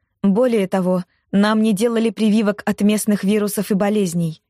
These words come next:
не дали антидотов от укусов змей, которых, я знаю, на Драу не хватает. Нас приговорили ещё раз.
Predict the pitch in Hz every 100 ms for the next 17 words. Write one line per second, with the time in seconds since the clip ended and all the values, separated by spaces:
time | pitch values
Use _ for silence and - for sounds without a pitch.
0 | _ _ - 202 208 214 214 208 214 202
1 | 226 196 220 214 - 196 202 208 - 196
2 | 185 202 185 175 - 170 175 175 - 175
3 | 175 185 185 185 180 190 180 185 185 -
4 | 202 214 180 156 - _ _ _ _ _
5 | _ _ 220 220 220 - 202 196 202 202
6 | 202 185 196 - 196 165 151 -